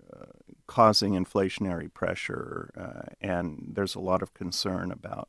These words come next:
I mean, even though we've made some progress in the last few months, a lot of that is related to, uh, the reduction in the world price of oil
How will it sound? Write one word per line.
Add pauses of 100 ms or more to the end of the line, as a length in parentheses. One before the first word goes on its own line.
(120)
I
mean,
even
though
we've
made
some
progress
in
the
last
few
months,
a
lot
of
that
is
related
to, (600)
uh,
the
reduction
in
the
world
price
of
oil